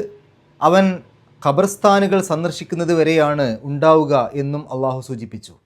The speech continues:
പിന്നീട് അവൻ തിരിച്ചറിയും, ആ ചെയ്തതെല്ലാം അബദ്ധമായി പോയി, അങ്ങനെയല്ല ഭൂമിയിൽ ജീവിക്കേണ്ടിയിരുന്നത് എന്നുള്ള സത്യം അവൻ വഴിയെ മനസ്സിലാക്കും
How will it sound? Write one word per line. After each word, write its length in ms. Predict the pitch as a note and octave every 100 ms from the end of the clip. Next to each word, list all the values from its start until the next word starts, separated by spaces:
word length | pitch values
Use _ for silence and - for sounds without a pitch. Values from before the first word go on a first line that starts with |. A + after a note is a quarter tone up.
| _ _ _ _ _ _ _ _ _ _ _
പിന്നീട് 400 | D#3 D#3 F3 E3+ G3+ G3+ - D3
അവൻ 140 | E3 D#3+
തിരിച്ചറിയും, 540 | D3+ D3+ A3 F#3+ D#3 A2+ F#2 - _ _ _ _ _ C#3+
ആ 20 | D3+ -
ചെയ്തതെല്ലാം 640 | D3 D#3 F3 D#3+ D3 C#3+ C3 G2+ - A#2+
അബദ്ധമായി 600 | C#3 B2+ F3 E3 D3+ C3
പോയി, 260 | C3 A#2 G2+ F#2 _ _ _ _ _ _ _ -
അങ്ങനെയല്ല 420 | D3 F#3+ G3 F#3 G#3 F3
ഭൂമിയിൽ 320 | E3+ F3+ F3+ C#3+
ജീവിക്കേണ്ടിയിരുന്നത് 880 | D3+ F3 - F3+ F3 F3 D#3+ D3+ D3+ B2 D3
എന്നുള്ള 240 | D#3 D#3+ D#3
സത്യം 300 | C#3 E3+ F#3+ G3 - _ _ _
അവൻ 200 | C#3 D3 D3+
വഴിയെ 400 | C#3 C#3 D#3 D#3 D#3 - _ B2+
മനസ്സിലാക്കും 640 | C#3 - F#3 C#3+ - B2